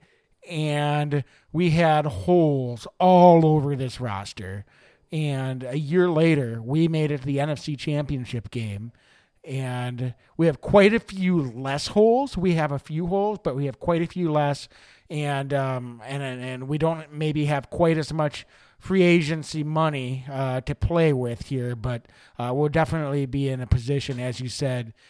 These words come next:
to be aggressive with some of the guys that we wanna bring back, uh, as well as to fill some, some gaps and some holes. And, and the good news is, folks, there's not as many to fill, and I don't think they're at positional groups that will be as difficult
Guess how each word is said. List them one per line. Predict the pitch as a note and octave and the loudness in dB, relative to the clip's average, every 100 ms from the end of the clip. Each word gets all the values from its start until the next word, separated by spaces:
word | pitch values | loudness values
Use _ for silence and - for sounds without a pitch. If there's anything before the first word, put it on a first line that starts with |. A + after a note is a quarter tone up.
| - | -20
to | - | -8
be | D3 D3 | -2 -2
aggressive | B2+ C#3+ D3 - C#3+ B2 | 0 0 0 0 -2 0
with | C3+ | -4
some | - C#3+ | -4 -6
of | C3+ | -6
the | |
guys | C3 C3 C3+ B2+ | -4 -4 -2 -2
that | C3+ A#2+ | -4 -4
we | C3 | -4
wanna | B2 A#2+ | -4 -6
bring | A#2+ A#2 | -8 -2
back, | C#3+ D3 D3 - - _ - - | 2 4 2 -2 -20 _ -20 -8
uh, | B2 A#2+ A#2+ | -6 -4 -4
as | C3+ C#3+ | -4 -4
well | C3 C3+ C3 | -2 -2 -2
as | B2 - | -4 -6
to | C3 | -6
fill | D3 A#2+ | -6 -6
some, | A2+ B2 A2 A#2+ | -6 -8 -8 -12
some | - C3+ A#2 G#2+ | -8 -8 -8 -10
gaps | - C3+ B2 B2 - | -6 -4 -4 -8 -10
and | A#2+ | -10
some | B2+ A2+ | -10 -4
holes. | C#3+ C#3+ C3 A2+ - - | 0 0 0 -6 -16 -8
And, | D3+ D3 | -6 -4
and | C#3+ D#3 C#3+ D3 | -2 -4 -4 -4
the | D3+ | 2
good | E3+ D#3+ | 4 6
news | E3+ D#3+ C3+ | 6 6 4
is, | D#3 C#3 | 2 4
folks, | E3 E3 - - - _ _ _ _ _ _ | 4 4 4 -6 -12 _ _ _ _ _ _
there's | C#3 C#3 A2+ | -6 -4 -4
not | C#3 C#3 C#3+ | -4 0 0
as | C3+ | 2
many | D#3 D3+ D3 | 2 2 2
to | C#3+ | 0
fill, | D#3 D3+ D3+ D3+ | 4 6 6 4
and | C3 C3 | 0 -4
I | C3 D3 | -4 -2
don't | D#3 D3+ | 0 0
think | E3 D#3 | -2 0
they're | E3+ | 0
at | D#3 C#3 - | 2 0 -2
positional | - B2+ C#3+ C3+ - D3+ | -4 -2 -2 -4 -4 -4
groups | C3+ D3+ D#3 - _ _ | 0 0 0 -8 _ _
that | D3+ C#3 | 0 2
will | C#3+ | 0
be | C3 C#3+ | 0 -2
as | C3 B2 | -2 -6
difficult | G#2+ C#3 - B2+ B2 G2 | -6 -6 -4 -6 -6 -8